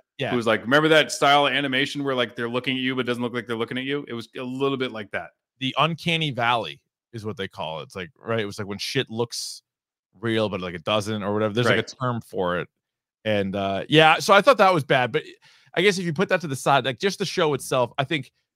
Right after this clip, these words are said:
Speaker 1: that character and that actress is the highlight. And it's
Speaker 2: Yes.
Speaker 1: like, all right, she's now in the world, but it's not the most important show or anything like that in the
Speaker 2: No.
Speaker 1: world. I thought the story was fine. I thought the acting was, was fine.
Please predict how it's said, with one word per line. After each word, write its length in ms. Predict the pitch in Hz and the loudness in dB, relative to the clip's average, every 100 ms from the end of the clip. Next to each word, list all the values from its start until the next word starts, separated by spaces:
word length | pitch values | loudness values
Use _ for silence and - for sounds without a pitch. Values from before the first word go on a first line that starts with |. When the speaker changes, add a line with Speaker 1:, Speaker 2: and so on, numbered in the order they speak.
| _ 113 | _ -16
Speaker 1:
that 480 | 110 139 160 196 _ - | 0 4 4 2 _ -8
character 580 | - 135 143 135 156 | -2 0 0 0 0
and 160 | - 131 | 0 0
that 200 | 135 123 - | 0 0 -2
actress 720 | 117 117 - 90 78 - - _ | -2 -2 -6 -10 -10 -12 -20 _
is 240 | 151 139 127 | -4 -2 -2
the 100 | 117 | -2
highlight. 640 | 120 113 117 135 170 - _ _ | 0 0 0 -2 -4 -8 _ _
And 160 | 127 127 | 0 0
it's 100 | 110 | 0
Speaker 2:
Yes. 60 | |
Speaker 1:
like, 160 | 120 110 - | -2 -2 -2
all 80 | |
right, 120 | 120 - | -4 -4
she's 360 | - 165 156 | -4 -4 -2
now 460 | 147 143 139 135 123 _ _ _ _ _ _ _ _ - | -2 0 2 0 -4 _ _ _ _ _ _ _ _ 0
in 160 | 175 | 0
the 80 | 170 | 2
world, 720 | 139 120 147 131 107 101 92 _ _ _ _ | 0 0 2 2 0 -4 -10 _ _ _ _
but 80 | 226 | 2
it's 80 | 226 | 4
not 140 | 330 | 4
the 80 | 330 | 4
most 180 | 190 165 | 0 0
important 420 | 151 165 123 120 | 0 0 0 -4
show 280 | - 131 107 | -4 -2 -2
or 180 | 101 113 | -2 -4
anything 220 | 110 113 | -6 -6
like 160 | 101 104 | -6 -4
that 240 | 104 98 | -6 -6
in 100 | 110 | -4
the 120 | 104 92 | -2 -2
Speaker 2:
No. 80 | |
Speaker 1:
world. 260 | 90 87 95 _ _ - | -4 -8 -12 _ _ 2
I 40 | |
thought 120 | 190 | 2
the 60 | 165 | 2
story 260 | - 170 | 4 4
was 100 | 165 | 4
fine. 140 | 151 147 | 2 0
I 20 | |
thought 100 | 135 | 0
the 120 | 127 | 2
acting 400 | 131 135 139 135 | 4 2 -2 -2
was, 360 | 127 123 110 - | -2 -4 -6 -8
was 200 | 127 - | -8 -4
fine. 480 | 131 123 120 120 | 0 0 0 -2